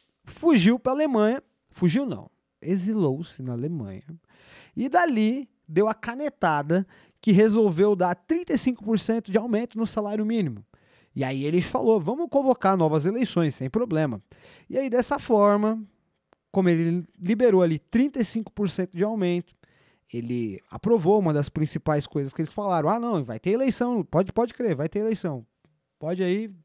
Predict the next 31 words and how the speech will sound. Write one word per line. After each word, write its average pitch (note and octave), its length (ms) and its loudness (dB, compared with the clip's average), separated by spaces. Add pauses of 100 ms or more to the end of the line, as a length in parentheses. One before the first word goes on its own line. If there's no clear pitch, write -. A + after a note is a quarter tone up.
pode G3 340 0 (220)
ficar D#3+ 200 -6
tranquilo E3+ 340 -2
que A#3+ 60 -10
vai C4+ 120 0
ter." E3 240 -4 (680)
E C4 60 -4
aí C#4 140 0
esse, C#4 180 0 (340)
começou B3+ 440 0
a B3+ 80 0
minguar G#3+ 640 -2
o G#3 100 -2
movimento, G3 720 -4
ele E3 100 0
começou E3 540 0
a E3+ 140 2
se, F#3 500 -4 (260)
começou E3 400 -2
a F3 60 -2
dar F3 160 -2
espaço F3+ 440 -6
pro - 140 -8
esvaziamento F3+ 1120 -6
disso, E3+ 360 -8
porque, - 440 -18 (120)
de - 80 -18
certa C4+ 260 -6
forma, B3+ 320 0
parte A3+ 400 -8
do, G3+ 240 -10